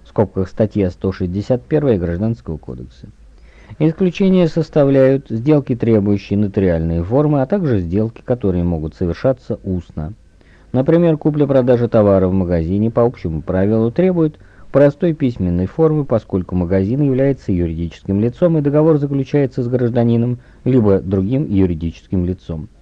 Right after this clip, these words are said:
Однако исполнение сделки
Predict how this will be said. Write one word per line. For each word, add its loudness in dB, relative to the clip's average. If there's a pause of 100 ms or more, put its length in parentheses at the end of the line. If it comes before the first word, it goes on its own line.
(520)
Однако 0
исполнение 0
сделки -2